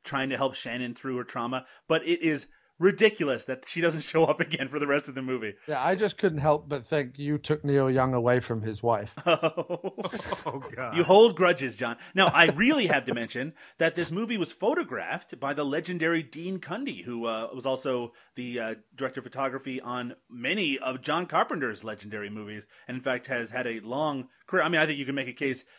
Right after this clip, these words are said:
Speaker 1: that he might be one of the most well-respected cinemat-, cinematographers in the history of cinema. And he made this movie, which is visually, I will say that it sometimes looks like a movie instead of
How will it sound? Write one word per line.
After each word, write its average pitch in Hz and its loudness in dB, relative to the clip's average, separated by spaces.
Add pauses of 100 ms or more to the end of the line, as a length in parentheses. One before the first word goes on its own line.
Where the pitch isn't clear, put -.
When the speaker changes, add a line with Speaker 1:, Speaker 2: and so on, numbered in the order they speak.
Speaker 1:
that 127 -2
he 127 -4
might 135 -4
be 127 -6
one 127 -4
of 123 -6
the 127 -6
most 127 -6
well-respected 127 -6
cinemat-, - -12
cinematographers 139 -2 (280)
in 160 -2
the 151 -2
history 170 0 (200)
of 147 0
cinema. 180 0 (300)
And 156 -2
he 175 -4
made 214 -4
this 247 2
movie, 135 -2
which 139 -4
is 139 -4
visually, 170 0 (220)
I 208 6
will 302 6
say 196 4
that 143 0 (640)
it 208 2
sometimes 214 2
looks 170 -2
like 165 2
a 147 0
movie 156 -2 (320)
instead 151 0
of 139 2